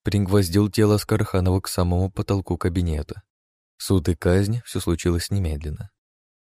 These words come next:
Произошедшая сцена до безумия напугала дуэт Грановского и Витвицкого, но двигаться с насиженных мест те так и не решились.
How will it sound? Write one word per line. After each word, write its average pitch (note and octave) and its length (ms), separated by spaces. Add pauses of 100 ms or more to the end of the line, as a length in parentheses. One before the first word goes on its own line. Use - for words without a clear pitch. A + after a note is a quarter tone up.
(200)
Произошедшая G#2 680
сцена A#2 360
до B2 80
безумия A#2+ 400
напугала G#2+ 520
дуэт F2 240
Грановского F2 600
и - 20
Витвицкого, E2 680 (460)
но G2 100
двигаться F2+ 480
с - 80
насиженных F2+ 580
мест F2 440
те F#2 160
так - 200
и F#2+ 40
не F#2+ 140
решились. E2+ 640